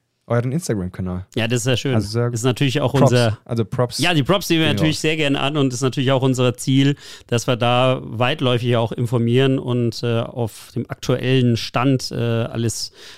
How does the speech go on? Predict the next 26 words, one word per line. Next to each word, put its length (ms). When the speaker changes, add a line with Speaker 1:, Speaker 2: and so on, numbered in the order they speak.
Speaker 2:
halten. 600
Was 140
würdest 280
du 80
denn 580
zu 180
jemandem 460
sagen, 720
der 160
noch 160
nie 100
beim 180
Eishockey 520
war? 160
Warum 240
sollte 260
man 160
das 160
mal 160
erlebt 320
haben, 220
live 320
auch 100
in 80
der 160
Halle? 300